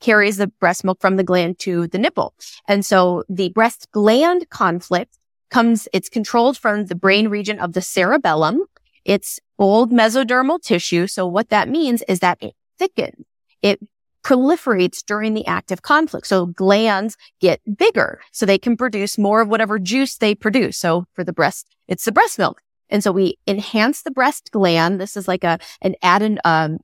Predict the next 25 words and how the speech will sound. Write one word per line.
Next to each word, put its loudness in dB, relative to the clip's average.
adenocarcinoma -2
is -10
what -8
they're -4
called 0
from -2
a -2
cancer -4
perspective. -6
And 0
so 0
this 0
gets 0
bigger 0
during -4
the -2
conflict. -6
And 4
then 2
once 0
it's -8
resolved, 2
the -4
body 2
uses -4